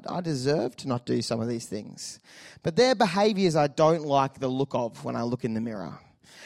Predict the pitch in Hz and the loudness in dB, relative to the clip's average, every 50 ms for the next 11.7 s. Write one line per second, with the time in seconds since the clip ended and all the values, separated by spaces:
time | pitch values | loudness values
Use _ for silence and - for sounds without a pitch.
0 | - - - 147 143 143 139 - - 202 202 202 185 175 170 151 - 147 131 120 | -12 -4 0 2 4 4 4 2 2 4 4 6 6 6 6 4 2 -2 0 2
1 | 143 139 147 139 131 131 117 - - - 147 135 135 131 127 123 120 120 113 113 | 2 4 4 2 0 -2 -4 -6 -8 -4 -2 -2 -2 0 0 0 0 0 -2 -2
2 | 113 117 120 123 131 - - 180 - - 76 131 135 123 170 165 165 160 151 151 | -4 -4 -4 -4 -4 -6 -8 -10 -10 -6 -4 -4 0 4 6 6 6 6 4 2
3 | 143 147 147 135 - - 151 135 135 135 135 131 - - - - _ - - - | 4 4 4 4 2 -2 -2 0 2 2 0 -2 -6 -14 -20 -20 _ -20 -20 -18
4 | - - 139 139 143 143 139 127 127 131 127 135 135 - 123 113 110 117 113 110 | -6 2 4 6 6 6 6 4 4 4 2 0 0 0 -2 -2 -2 -6 -8 -10
5 | 113 113 - _ _ _ _ _ _ _ _ _ _ _ _ _ _ _ _ - | -12 -14 -18 _ _ _ _ _ _ _ _ _ _ _ _ _ _ _ _ -20
6 | - _ _ _ _ _ _ _ _ _ _ _ _ _ _ _ _ _ _ _ | -20 _ _ _ _ _ _ _ _ _ _ _ _ _ _ _ _ _ _ _
7 | _ _ _ _ _ _ _ _ _ _ _ - - - 160 123 170 180 202 208 | _ _ _ _ _ _ _ _ _ _ _ -6 0 2 4 6 8 8 6 6
8 | 214 226 233 233 220 - - 208 - - 196 185 190 196 190 175 170 160 185 - | 6 4 4 2 2 0 0 0 2 2 2 4 4 4 2 0 -2 -6 -8 -4
9 | - 156 131 123 - 117 123 113 - - - 135 127 160 170 175 165 - - 156 | -2 -2 -2 -2 -2 -8 -8 -10 -10 -6 -4 -2 0 2 4 2 2 2 2 2
10 | 151 147 - - 131 117 - - 165 160 170 165 151 135 113 - - 139 123 - | 2 2 0 -4 -10 -8 -6 -2 -2 -2 -2 -2 -4 -6 -8 -10 -12 -10 -4 -4
11 | 135 127 123 120 117 113 117 120 117 113 110 110 110 113 | -4 -4 -4 -8 -10 -10 -8 -8 -8 -8 -8 -10 -10 -12